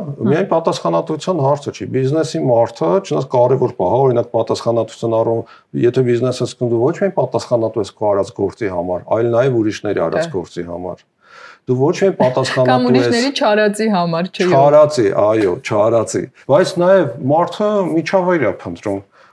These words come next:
Speaker 1: Փնտրում է ասենց դինամիկ, արագ զարգացող, կրթվելու հնարավորությամբ միջավայր, թե ուզում է մի միջավայր, որտեղ ուղղակի նստի, ու իրեն որոշակի առաջադրանքներ տան,
Speaker 2: Փողը
Speaker 1: չեմ ասում,
Speaker 2: կաթա։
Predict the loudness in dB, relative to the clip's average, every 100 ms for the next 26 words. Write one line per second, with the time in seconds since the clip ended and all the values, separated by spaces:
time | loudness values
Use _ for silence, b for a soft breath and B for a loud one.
0 | b -6 -4 -4 -2 -2 -2 -6 0 2
1 | 4 4 4 0 2 4 4 2 2 2
2 | 0 -2 -2 -4 -4 -6 -4 -2 0 2
3 | 2 2 0 -2 -2 0 0 -2 -6 -2
4 | 0 2 0 -2 -4 -4 -6 -6 -2 -2
5 | -2 -4 -4 -4 -2 -2 -4 -4 -2 0
6 | -2 -2 -4 -6 b b b -2 0 0
7 | 0 0 0 -4 _ _ _ _ _ _
8 | -2 0 0 0 0 -2 -8 -2 0 0
9 | -2 -2 2 4 2 -2 -4 -2 -4 -6
10 | -8 -2 0 2 2 4 4 2 0